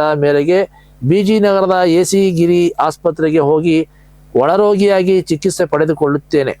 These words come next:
ಸ್ಥಳದಲ್ಲಿ ಕೋಮು ಗಲಭೆ ಸೃಷ್ಟಿಸಿ ಸರ್ಕಾರಿ ಕರ್ತವ್ಯ ನಿರ್ವಹಿಸಲು ಅಡ್ಡಿಪಡಿಸಿ ಕೊಲೆ ಮಾಡುವ ಉದ್ದೇಶದಿಂದ ನಮ್ಮ ಮೇಲೆ ಹಲ್ಲೆ ಮಾಡಿ ಸಾರ್ವಜನಿಕ ಆಸ್ತಿ ಪಾಸ್ತಿಯನ್ನು ಹಾಳು ಮಾಡಿ ನಷ್ಟ ಉಂಟು ಮಾಡಿರುವ ಎರಡೂ ಕೋಮಿನ ಸುಮಾರು ನೂರರಿಂದ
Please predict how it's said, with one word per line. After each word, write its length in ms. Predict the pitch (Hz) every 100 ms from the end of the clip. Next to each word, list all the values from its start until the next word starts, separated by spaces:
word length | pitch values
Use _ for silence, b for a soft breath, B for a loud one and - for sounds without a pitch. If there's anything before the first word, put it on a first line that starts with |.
| _ - b -
ಸ್ಥಳದಲ್ಲಿ 640 | - 185 226 226 233 226
ಕೋಮು 360 | - 190 233 220
ಗಲಭೆ 420 | 208 202 202 190
ಸೃಷ್ಟಿಸಿ 540 | 175 170 185 - 190
ಸರ್ಕಾರಿ 600 | 175 156 156 196 190 196
ಕರ್ತವ್ಯ 480 | 170 156 - 185 180
ನಿರ್ವಹಿಸಲು 520 | 165 160 170 156 170 170
ಅಡ್ಡಿಪಡಿಸಿ 640 | 139 175 180 156 139 190 165 b b b -
ಕೊಲೆ 340 | 135 185 240
ಮಾಡುವ 420 | 233 220 214 214
ಉದ್ದೇಶದಿಂದ 600 | 208 185 170 170 160 175 190
ನಮ್ಮ 300 | 160 151 151
ಮೇಲೆ 480 | 156 160 165 185 190
ಹಲ್ಲೆ 420 | 131 143 175 185
ಮಾಡಿ 420 | 160 143 147 175
ಸಾರ್ವಜನಿಕ 720 | - 139 165 185 175 170 165
ಆಸ್ತಿ 480 | 165 - 147 165 175
ಪಾಸ್ತಿಯನ್ನು 640 | - 151 - 151 143 151
ಹಾಳು 380 | 120 123 160 180
ಮಾಡಿ 340 | 151 143 151 170 165
ನಷ್ಟ 320 | 135 127 180 175
ಉಂಟು 320 | 156 147 160
ಮಾಡಿರುವ 540 | 139 139 143 135 147
ಎರಡೂ 420 | 139 117 147 202 208
ಕೋಮಿನ 400 | 180 165 165 160
ಸುಮಾರು 440 | - 143 151 147
ನೂರರಿಂದ 500 | 143 220 202 185 175